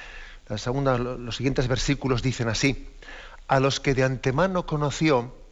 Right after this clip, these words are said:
también los predestinó a reproducir la imagen de su Hijo, para que fuera Él el primogénito entre muchos hermanos". A los que de antemano conoció.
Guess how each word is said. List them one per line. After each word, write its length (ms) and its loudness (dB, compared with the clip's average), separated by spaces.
también 340 0
los 160 -2
predestinó 720 2
a 40 2
reproducir 600 -2
la 140 0
imagen 360 -2
de 120 -4
su 180 -2
Hijo, 300 -4
para 180 2
que 120 -2
fuera 440 0
Él 480 2
el 200 2
primogénito 840 -2
entre 280 -2
muchos 440 -4
hermanos". 680 -6
A 100 2
los 180 2
que 160 2
de 180 4
antemano 800 0
conoció. 600 -2